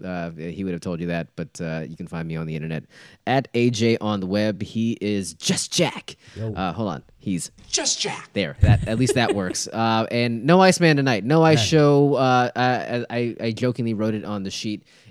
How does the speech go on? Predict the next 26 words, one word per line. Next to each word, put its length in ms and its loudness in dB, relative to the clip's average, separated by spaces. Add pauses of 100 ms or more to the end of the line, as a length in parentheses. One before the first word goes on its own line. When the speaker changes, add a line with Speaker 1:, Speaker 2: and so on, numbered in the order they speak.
Speaker 1:
It 100 -8
is 200 -8
No 220 -2
Ice 280 0
episode, 640 -4
uh, 220 -4
number 260 -6
one 200 -6
thousand, 600 -8
uh, 280 -8 (260)
uh, 200 -10
and 360 -12
sixty-seven, 600 -4 (340)
uh, 220 0
which, 320 -4
you 80 -4
know, 120 -2
numbers 360 -2
may 80 -2
be 80 -6
approximate, 600 -4
but, 280 -4
uh, 100 0
he 260 2
is, 240 0
uh, 340 -2